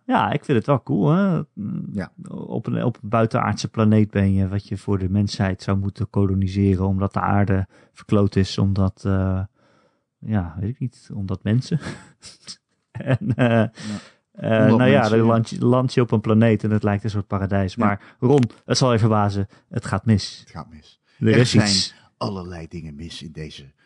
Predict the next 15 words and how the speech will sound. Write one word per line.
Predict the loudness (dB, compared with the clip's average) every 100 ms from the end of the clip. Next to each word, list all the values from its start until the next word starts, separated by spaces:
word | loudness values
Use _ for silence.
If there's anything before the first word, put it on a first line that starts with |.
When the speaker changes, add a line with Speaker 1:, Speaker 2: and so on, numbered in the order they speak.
| _ -4
Speaker 1:
Er | -2
zijn | 0 2
Speaker 2:
prachtige | 2 0 -2 -6 -10 -16
flora | -16 -14 -14 -16 -20
en |
fauna. | -20 -18 -18
Speaker 1:
Het, | -12 -10 -10 -14 _ _ _ _
het | -8 -4
is | -2
niet | -2 -2
alleen | 0 4 8
maar | 8 6 2 _ _ _ -2
zonneschijn | 2 2 2 0 0 2 2
Speaker 2:
Nee. | -2 -6 -6 -4
Speaker 1:
en | -2 -2